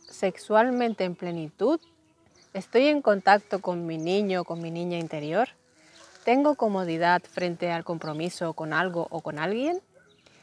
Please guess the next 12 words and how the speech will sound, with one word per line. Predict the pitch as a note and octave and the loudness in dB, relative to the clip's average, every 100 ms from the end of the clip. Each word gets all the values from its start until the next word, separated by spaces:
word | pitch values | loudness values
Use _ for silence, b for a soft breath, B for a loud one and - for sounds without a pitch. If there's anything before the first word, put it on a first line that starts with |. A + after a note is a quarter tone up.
| b b - | b b -4
Si | A#3 | 6
las | A#3 A#3 | 6 8
respuestas | A#3 - A#3+ B3+ - - E3 E3 - | 4 2 4 4 2 -4 -4 -4 -8
han | G#3+ G#3 | -8 -4
sido | G3+ F3 | -2 -2
negativas, | E3+ A#3+ C4 F3+ D#3+ F#3 D4 - _ - | 0 0 2 0 -2 -2 -2 -6 _ -8
necesitas | F#3+ F#3 E3+ F#3+ G3+ | -6 -6 -6 -2 -2
trabajar | - F3 E3 F3 | 0 -2 -2 -4
este | E3+ - D#3+ | -4 -4 -8
chakra. | - - - - | -6 -8 -10 -8
Es | E3+ E3+ | -6 -4
decir, | E3+ - | -4 -6